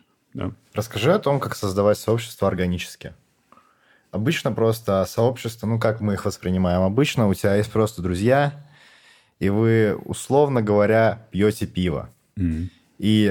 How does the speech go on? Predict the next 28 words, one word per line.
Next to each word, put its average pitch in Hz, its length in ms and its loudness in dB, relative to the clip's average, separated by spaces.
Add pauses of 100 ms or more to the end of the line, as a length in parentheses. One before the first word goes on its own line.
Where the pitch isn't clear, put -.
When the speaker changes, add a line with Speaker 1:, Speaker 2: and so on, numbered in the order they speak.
(100)
Speaker 2:
разговариваете 113 1000 2
на 98 460 2
актуальные 101 720 0
для 87 180 -2
вас 85 260 -2
темы, 147 600 0 (180)
и 95 120 0
вас 107 240 2
окружает 120 720 2 (340)
все - 220 -6
больше 101 440 0
людей, 131 440 0
которые 92 420 -2
поддерживают 101 880 0
данную 95 400 0
тему. 76 500 -6 (1080)
Эм, 98 540 0 (100)
я 120 220 0
так 127 120 0
понимаю, 127 400 4
что 110 600 2
сообщество 123 640 0
образовывается 101 1040 2
примерно 101 360 2
так 98 280 -2
в - 60 -20
твоем 87 200 -4
случае? - 540 -10